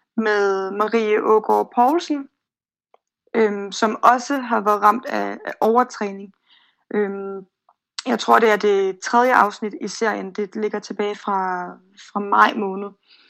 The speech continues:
Og Marie nævnte nemlig, at hun havde mange af de samme oplevelser som dig,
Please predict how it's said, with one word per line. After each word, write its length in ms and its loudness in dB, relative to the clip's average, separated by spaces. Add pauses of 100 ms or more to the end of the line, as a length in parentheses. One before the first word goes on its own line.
(380)
Og 380 4
Marie 400 -2
nævnte 440 0
nemlig, 520 -2 (460)
at 100 -2
hun 140 -2
havde 180 -2
mange 260 4
af 60 -2
de 80 -4
samme 360 4
oplevelser 460 0
som 240 -6
dig, 360 6